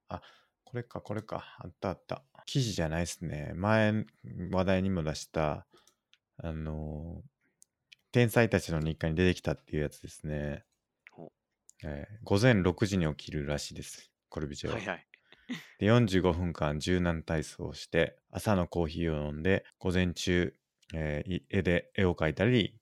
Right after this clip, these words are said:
Speaker 1: 執筆をしたりして、午後二時に仕事場に行って、五時半に帰ると。まあ、そんな生活をしてるみたいですね。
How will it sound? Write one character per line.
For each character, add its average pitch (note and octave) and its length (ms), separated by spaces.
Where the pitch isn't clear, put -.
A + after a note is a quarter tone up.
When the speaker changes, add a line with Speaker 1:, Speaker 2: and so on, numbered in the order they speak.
Speaker 1:
執 - 220
筆 - 120
を F2 40
し - 80
た E2+ 100
り D#2 60
し - 140
て、 - 300
午 G2+ 140
後 G2+ 120
二 A2+ 140
時 G#2 140
に D#2+ 100
仕 - 160
事 E2 320
場 E2 140
に D#2 120
行 D#2 100
っ - 40
て、 - 360
五 G2 120
時 E2+ 100
半 E2+ 220
に A2+ 120
帰 - 260
る D#2 120
と。 - 120
ま - 80
あ、 - 20
そ - 160
ん F#2 120
な F2 80
生 E2 240
活 - 260
を C#2 40
し - 100
て - 80
る D2+ 80
み D2 80
た - 100
い - 40
で A#2+ 60
す - 160
ね。 G2 140